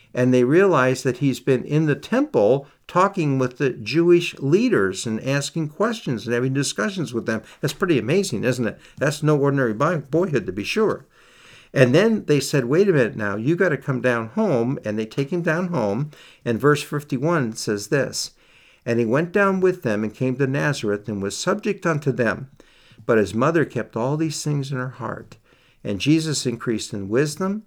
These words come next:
and stature and favor with God and man." So we see his boyhood summarized in Luke chapter two, verses forty-one through fifty-two.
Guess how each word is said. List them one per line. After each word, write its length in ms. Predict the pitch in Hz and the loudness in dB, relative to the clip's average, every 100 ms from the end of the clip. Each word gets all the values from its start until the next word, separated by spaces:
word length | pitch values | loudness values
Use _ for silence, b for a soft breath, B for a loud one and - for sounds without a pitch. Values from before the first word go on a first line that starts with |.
| - | -10
and 120 | 104 | -10
stature 720 | - 143 139 151 - 175 - - | -6 -2 -2 -2 -6 -6 -8 -8
and 180 | 104 | -8
favor 540 | - 170 185 120 110 b b b | -6 -2 -2 0 -2 b b b
with 220 | 120 104 - | -4 -4 -2
God 400 | 117 120 123 - _ - | -2 -2 -4 -10 _ -6
and 260 | 104 101 | -4 -2
man." 380 | 110 110 90 - - _ b b b b b | -2 -2 -4 -10 -20 _ b b b b b
So 200 | - 156 | 4 6
we 160 | 139 139 | 6 2
see 240 | - 220 | 2 4
his 160 | 190 113 | 4 4
boyhood 520 | 147 160 175 147 110 | 2 2 4 0 -2
summarized 760 | - 143 139 113 107 110 - _ | -2 -2 0 0 0 -2 -8 _
in 300 | 135 127 123 - | -2 -2 -2 0
Luke 220 | 143 147 | 0 0
chapter 320 | - 147 165 | -2 -2 -2
two, 280 | 151 - 110 | -4 -2 -2
verses 360 | 101 113 113 127 | 0 -4 -4 -8
forty-one 480 | - 113 117 113 113 | -2 -2 0 -2 -4
through 120 | 104 | -6
fifty-two. 800 | 110 - 95 - 180 113 117 | -8 -6 -8 2 4 4 0